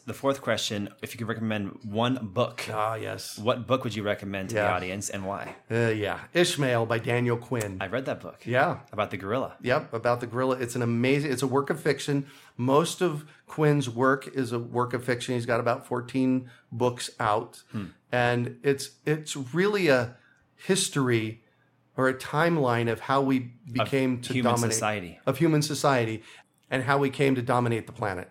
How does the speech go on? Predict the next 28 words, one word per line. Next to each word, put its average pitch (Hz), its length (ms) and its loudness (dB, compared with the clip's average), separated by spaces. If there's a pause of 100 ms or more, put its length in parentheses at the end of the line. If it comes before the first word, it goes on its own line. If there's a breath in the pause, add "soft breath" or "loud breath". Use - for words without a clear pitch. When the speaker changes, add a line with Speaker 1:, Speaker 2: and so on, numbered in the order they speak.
Speaker 1:
Hmm. 101 160 -8 (520 soft breath)
Speaker 2:
And 123 520 0 (680)
so 147 440 2
he, 156 280 -2
he 151 320 -4 (180)
puts 202 260 2
forth 139 520 2
a 120 80 -4
lot 117 400 2
of 107 320 -2 (960 loud breath)
philosophy. 156 880 0 (200 soft breath)
And 139 120 0
so 156 100 2
I 151 140 2
actually 165 420 2
live 127 320 0
my 120 240 4
life, 113 380 0
I 110 80 -2
call 113 260 0
it 117 80 -4
through 117 300 -4 (320)
Quinian 123 380 4
philosophy, 95 680 -4
Speaker 1:
Hmm. 107 280 -4
Speaker 2:
Daniel 110 280 0
Quinn 104 320 -2
or 98 240 -6